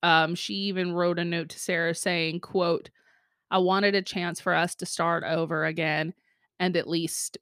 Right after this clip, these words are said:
be friends," end quote. And this one's really sad.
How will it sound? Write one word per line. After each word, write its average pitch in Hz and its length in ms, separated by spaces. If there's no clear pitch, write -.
be 165 140
friends," 143 720
end 170 260
quote. - 440
And 180 140
this 185 180
one's 190 460
really 160 220
sad. 156 480